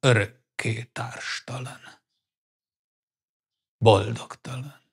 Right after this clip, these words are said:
Imádja más a változékony holdat,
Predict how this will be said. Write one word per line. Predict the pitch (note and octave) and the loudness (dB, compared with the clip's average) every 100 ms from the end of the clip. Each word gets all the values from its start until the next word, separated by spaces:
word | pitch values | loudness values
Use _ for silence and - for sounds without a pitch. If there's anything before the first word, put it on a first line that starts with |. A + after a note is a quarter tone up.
| _ _ _ _ _ _ _ _ _ _ _ - | _ _ _ _ _ _ _ _ _ _ _ 6
Imádja | F3+ E3+ C3+ B2 A#2 A#2+ | 8 10 10 8 2 0
más | A2+ A2 G2+ - - - - | 4 4 4 -2 -14 -16 -8
a | G#2+ | -6
változékony | G2 G2+ - G2+ G#2+ G2+ A2+ | -2 -4 -4 -6 -6 -6 -8
holdat, | - A2 A2+ - - | -8 -8 -10 -14 -20